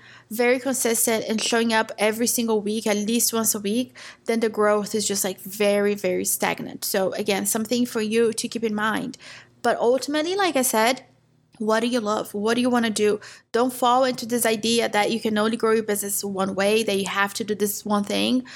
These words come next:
because otherwise you're screwed. Because no, that's absolutely not true. There are very many different ways, and it just depends on the kind of energy that you have. If you love YouTube, then go for it. If you are like,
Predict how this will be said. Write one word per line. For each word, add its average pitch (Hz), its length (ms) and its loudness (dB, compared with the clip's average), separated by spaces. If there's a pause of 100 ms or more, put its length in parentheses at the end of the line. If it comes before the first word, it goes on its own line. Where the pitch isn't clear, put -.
(220)
because 214 280 0
otherwise 196 680 2
you're 196 220 0
screwed. 170 480 0 (300)
Because 220 340 -2
no, 190 180 -2
that's - 440 -2
absolutely 214 560 0
not 202 220 -2
true. 262 140 0
There 233 180 0
are - 20 -2
very 220 340 0
many 247 220 4
different 214 280 -2
ways, 240 300 2 (240)
and 247 100 2
it 226 60 2
just 240 220 0
depends 226 520 2
on 220 200 2
the 226 80 0
kind 214 240 0
of 208 80 0
energy 220 320 0
that 220 100 0
you 226 80 0
have. 262 240 2
If 240 160 -2
you 302 80 0
love 214 300 2
YouTube, 254 420 -2
then 214 160 0
go 208 240 2
for - 160 -4
it. - 180 -6
If 208 160 -2
you 247 220 4
are 226 160 2
like, 196 260 2